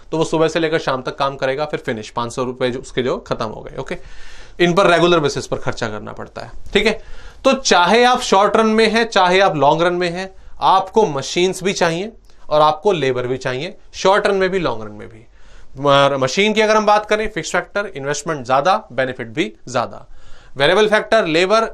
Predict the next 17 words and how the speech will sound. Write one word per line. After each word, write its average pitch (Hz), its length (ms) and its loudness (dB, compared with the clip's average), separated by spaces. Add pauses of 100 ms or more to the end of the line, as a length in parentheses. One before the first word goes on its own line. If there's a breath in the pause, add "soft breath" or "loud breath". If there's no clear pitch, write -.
(180)
खर्चा 233 320 2
कम 196 220 -2
है 190 220 -8
लेकिन 147 220 -8
बेनिफिट 127 340 -8
भी 107 220 -14 (120)
उस 123 120 -14
हिसाब 117 260 -10
से - 180 -16 (120)
कम 110 160 -12
है। - 120 -20 (120)
ओके, 160 200 -4 (920)
अब 151 140 2
आगे 156 160 4
बढ़ते 123 200 -2
हैं 101 80 -14
दोस्तों, 104 240 -18